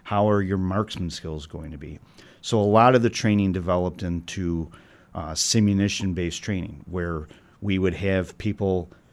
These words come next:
respond to, say, a school shooting. And we would have actors in the schools and people that would lay in hallways and scream and be injured. And then the officers would go in with simunition, and they would have to go in and find and eliminate the threat.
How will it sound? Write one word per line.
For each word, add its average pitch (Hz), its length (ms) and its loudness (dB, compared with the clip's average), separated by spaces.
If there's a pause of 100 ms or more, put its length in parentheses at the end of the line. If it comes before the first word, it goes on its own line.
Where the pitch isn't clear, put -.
(120)
respond 101 580 0
to, 92 260 -2
say, 90 240 -4
a 85 60 -4
school 98 340 -2
shooting. 78 540 -4 (680)
And 90 440 -2
we 90 180 -4
would 90 140 -2
have 92 200 -4
actors 95 460 -2
in 90 80 -2
the 87 80 -2
schools 87 400 -4
and 76 100 -6
people 92 320 -6
that 85 160 -2
would 80 200 -6
lay 90 160 -2
in 92 80 -2
hallways 87 480 -2
and 76 120 -10
scream 90 640 -2 (300)
and 85 120 -8
be 92 220 -2
injured. 82 420 -4
And 90 160 -6
then 90 200 -2
the 65 100 -6
officers 90 420 -4
would 85 140 -6
go 90 200 0
in 90 180 0
with 80 140 -4
simunition, 95 840 0 (460)
and 92 320 -2
they 90 160 -2
would 92 160 -2
have 92 180 -4
to 98 80 -4
go 90 200 -2
in 92 100 0
and 85 180 -4
find 90 380 -4
and 85 120 -2
eliminate 82 420 -4
the - 60 -20
threat. - 440 -8